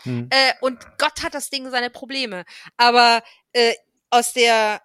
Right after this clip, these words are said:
Speaker 2: aus, aus meiner Spieleerfahrung, die ich zweitausendneun erst hatte, wo ich alle Nebenmissionen weggelassen habe, wo ich mich natürlich über die Aufzugsfahrten aufgeregt habe, wo ich natürlich gedacht habe, ey, das Kampfsystem geht auch ein bisschen besser,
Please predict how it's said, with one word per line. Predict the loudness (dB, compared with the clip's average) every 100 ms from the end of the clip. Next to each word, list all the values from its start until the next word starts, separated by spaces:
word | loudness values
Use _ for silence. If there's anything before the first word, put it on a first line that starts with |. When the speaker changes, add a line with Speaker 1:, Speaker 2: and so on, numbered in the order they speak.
| _
Speaker 2:
aus, | -8 -6 -6 -6
aus | -8 -4
meiner | 0 2 2 -2
Spieleerfahrung, | -4 -8 -4 -2 -4 -2 -2 -2 -4 -6 -12
die | -12 -12
ich | -8
zweitausendneun | -2 0 0 -4 -10 -6 0 0 0
erst | -4 -4 -4
hatte, | -4 -2 0 0 -4 _
wo | -6
ich | -4 -2
alle | -2 -2
Nebenmissionen | -6 -10 -12 -10 -6 -4
weggelassen | -2 0 -2 -2 -4
habe, | 0 2 2 0 -2 -16 -8
wo | -8
ich | -6
mich | -6
natürlich | -6 -4 -4 -2
über | -2
die | -2 0
Aufzugsfahrten | 0 -2 -10 -4 2 2 2 -6
aufgeregt | -6 -4 -4 -4 0
habe, | 2 2 -4
wo | -8
ich | -8
natürlich | -10 -10 -10
gedacht | -4 -4 0
habe, | 0 2
ey, | -2 -4
das | -4
Kampfsystem | -4 -6 -8 -10 -8 -10
geht | -10 -8 -6
auch | -6
ein | -6
bisschen | -8 -6
besser, | -6 -4 -4